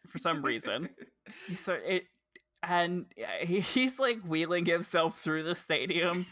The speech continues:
Speaker 2: <laughs>
Speaker 1: like, "Help me, like, h-, I'm stuck, come get me." And then Santana gets beat up and thrown into a freezer to help with the inflammation, as Matt Hardy likes to remind him that it,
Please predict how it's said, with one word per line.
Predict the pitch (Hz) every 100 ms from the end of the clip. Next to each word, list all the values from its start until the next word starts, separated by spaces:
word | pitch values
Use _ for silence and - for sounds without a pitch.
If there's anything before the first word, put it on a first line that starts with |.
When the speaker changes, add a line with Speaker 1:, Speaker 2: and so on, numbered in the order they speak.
| - -
Speaker 2:
<laughs> | - 202
Speaker 1:
like, | 165 165 165 -
"Help | 180 175 160
me, | 175 127 -
like, | 180 170 170 175
h-, | 180 - 170 73
I'm | 180 170
stuck, | - - 165 -
come | 180 165
get | 160 123
me." | 165 160 175 _ _ - - _ -
And | 170
then | 180 175 175 170 _ _ _ _ - _
Santana | - 175 - 240 233
gets | 190 175 - -
beat | 151 139
up | 131 156 - _ -
and | 160 160
thrown | - 165 165
into | 165 165 165
a | 104
freezer | - 208 233 220 131 123 165 _ _
to | - 170
help | 190 185 190
with | 165
the | - 160 _
inflammation, | 220 202 175 220 226 226 247 226 - 202 160 139 165 _ - - _
as | 175 160
Matt | 156 147
Hardy | 170 160 156 156 151
likes | 160 156 -
to | -
remind | 160 156 156 151
him | 156 156 151
that | 151
it, | 151